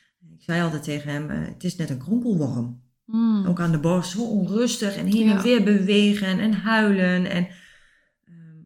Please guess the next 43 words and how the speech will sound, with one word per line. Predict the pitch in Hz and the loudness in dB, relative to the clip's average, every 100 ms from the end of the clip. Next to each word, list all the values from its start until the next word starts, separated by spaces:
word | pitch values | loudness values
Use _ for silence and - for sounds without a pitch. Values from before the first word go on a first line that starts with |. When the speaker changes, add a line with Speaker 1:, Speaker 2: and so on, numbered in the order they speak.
| - | -4
Speaker 1:
maar | 185 180 | 2 2
ik | 175 | 2
heb | 214 | 0
doorgezet. | 170 185 214 165 135 131 - _ _ _ _ | 2 2 0 -4 -6 -8 -12 _ _ _ _
En, | _ - - 82 _ | _ -20 -20 -20 _
ehm, | - 160 - 147 147 151 _ _ _ _ _ _ _ _ _ _ _ _ _ _ | -20 -20 -20 -20 _ _ _ _ _ _ _ _ _ _ _ _ _ _ _ _
ja, | _ _ _ _ | _ _ _ _
dat | 143 143 | -8 -8
is | 139 139 | -8 -8
wel | 139 139 147 | -4 -2 -2
iets, | 160 - - | -4 -8 -14
iets, | - - - | -18 -20 -16
iets, | 143 - - _ _ _ | -16 -16 -20 _ _ _
ja, | - 110 143 | -10 -6 -6
dat, | 139 143 - | -6 -10 -12
dat | - 156 - | -12 -12 -4
maakte | 170 165 175 175 | -2 -2 -2 0
mezelf | 165 151 190 214 | 0 2 2 2
ook | - - | -2 -8
wel | 143 | -6
weer | 139 | -6
sterker | 135 - 131 127 127 | -8 -6 -4 -4 -6
mentaal. | 127 123 123 117 196 285 - _ _ _ _ _ _ _ _ _ _ | -4 -4 -4 -4 -4 -6 -12 _ _ _ _ _ _ _ _ _ _
En, | 147 147 147 | _ _ -20
eh, | 73 143 143 143 _ _ _ _ _ - | -20 -20 -20 _ _ _ _ _ _ -2
ja, | 180 | 0
wat | 175 | 0
ik | 175 | -2
al, | - 175 170 - 160 | -2 0 0 -4 -4
hè, | 190 240 | 0 4
wat, | 208 180 | 4 4
wat | 180 | 2
we | 180 | 0
eerder | - 196 196 | 0 2 2
hadden | 180 175 | 2 0
besproken | 165 - 156 165 160 | -2 -6 -2 -2 0
hier, | 170 165 | 0 0
hier | 165 165 - | 0 -4 -6
in | 135 160 | -4 -4
deze | 156 151 | -4 -8
podcast, | - 151 - 143 175 - | -10 -12 -4 -4 -4 -4
van, | 175 165 165 | -4 -2 -4
ehm, | 165 160 160 | -6 -6 -6